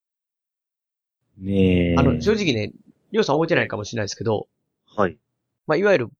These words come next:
Speaker 2: 僕たちの中ではね、ルッチさんは、まあ、理系じゃないですか。
Speaker 1: はいはい。
Speaker 2: 理系で、まあ、いわゆる関西では有名な大学をね、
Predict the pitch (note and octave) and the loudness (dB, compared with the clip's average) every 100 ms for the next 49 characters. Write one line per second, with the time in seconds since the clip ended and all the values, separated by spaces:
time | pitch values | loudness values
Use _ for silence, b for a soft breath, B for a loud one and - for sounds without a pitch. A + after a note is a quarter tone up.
0 | - C#3+ F3 A2 - - B2 - - F3 | -6 -4 -2 -4 -6 -12 -12 -12 -10 -12
1 | - _ _ _ _ _ _ _ _ _ | -14 _ _ _ _ _ _ _ _ _
2 | _ _ _ _ - E3 - - G2+ A2 | _ _ _ _ -4 -4 -2 -6 -8 -12
3 | _ _ _ _ _ _ _ - A#2+ G#2 | _ _ _ _ _ _ _ -4 -2 -2
4 | - _ _ _ _ _ - C#3 G#2 A2 | -6 _ _ _ _ _ -4 -4 -2 -6
5 | A#2 C3+ C3 - _ - - _ _ _ | -2 0 0 -2 _ -20 -20 _ _ _
6 | _ _ _ _ _ - G2+ D#2+ E2 A#2+ | _ _ _ _ _ -4 -2 -2 -4 -6
7 | A#2 C3 B2 D3 A2+ - _ _ _ _ | 0 0 2 0 -2 -6 _ _ _ _
8 | - E3 F3 C#3+ - D#3 B2 A2+ A2+ C3+ | -6 -2 0 0 -2 -2 -2 -2 -2 0
9 | D3+ D3+ D#3 E3 D3+ A#2 - B2 B2 A#2+ | 0 0 0 2 2 0 -4 -2 -2 -2
10 | A#2 A2+ B2 D3 | -6 -8 -6 -8